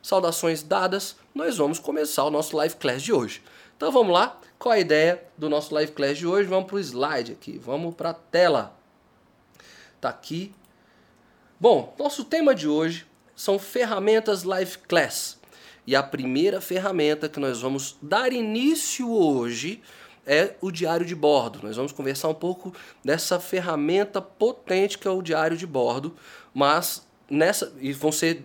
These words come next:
vão ser divididas em duas sessões, dois encontros. Então a gente começa o papo aqui sobre o diário de bordo hoje e a gente conclui, encerra esse papo na próxima quinta-feira. E aí vocês vão entender por que que nós estamos começando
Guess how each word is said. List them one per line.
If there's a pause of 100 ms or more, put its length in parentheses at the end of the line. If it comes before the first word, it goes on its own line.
vão
ser
divididas
em
duas
sessões,
dois
encontros. (300)
Então
a
gente
começa
o
papo
aqui (300)
sobre
o
diário
de
bordo
hoje (280)
e
a
gente
conclui, (240)
encerra
esse
papo (320)
na
próxima
quinta-feira. (340)
E
aí
vocês
vão
entender
por
que
que
nós
estamos
começando